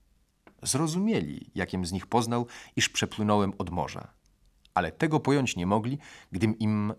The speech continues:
nasz okręt opisywał i krainę daleką, z której przyszedłem. Że zaś mi głód zaczynał bardzo dokuczać,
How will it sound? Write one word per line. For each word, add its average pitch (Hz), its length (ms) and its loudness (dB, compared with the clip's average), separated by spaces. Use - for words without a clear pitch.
nasz 92 220 -2
okręt 90 500 -2
opisywał 127 600 -2
i 117 80 -2
krainę 104 500 0
daleką, 98 380 -2
z - 60 -6
której 87 260 -6
przyszedłem. - 720 -4
Że 151 180 2
zaś 139 260 2
mi 101 140 0
głód 120 300 0
zaczynał 95 440 0
bardzo 98 340 0
dokuczać, 113 500 -6